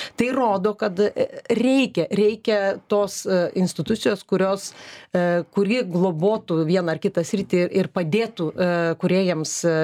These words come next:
įgyvendinti savo, savo idėjas. Na ir tokiu būdu jie kuria gi fantastišką įvaizdį Lietuvos. Pagalvokime, kad į kiną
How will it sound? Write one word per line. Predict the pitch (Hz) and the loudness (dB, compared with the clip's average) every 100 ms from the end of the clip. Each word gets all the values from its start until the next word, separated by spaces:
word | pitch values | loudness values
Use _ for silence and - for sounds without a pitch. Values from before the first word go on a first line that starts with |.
| 160 - | 2 0
įgyvendinti | 165 180 190 190 160 | 0 0 0 0 -2
savo, | 165 190 160 165 | -2 -2 -2 -2
savo | 180 156 170 | -2 0 0
idėjas. | 190 165 175 190 190 - - - - - - | 2 2 2 0 -2 -6 -12 -14 -12 -12 -6
Na | - 196 | -2 2
ir | 196 | 0
tokiu | 190 196 220 | 0 -2 0
būdu | 190 165 226 | 0 0 2
jie | 214 208 | 2 2
kuria | 226 220 202 | 0 2 2
gi | 185 202 196 | 2 2 2
fantastišką | 185 190 208 208 208 - | 0 -2 -2 -4 -4 -4
įvaizdį | 226 196 156 147 | 0 0 2 0
Lietuvos. | 143 151 160 | 0 0 -2
Pagalvokime, | 160 190 190 208 190 180 | -2 0 0 0 -2 -2
kad | 180 | -2
į | 185 | -2
kiną | - 240 | 2 2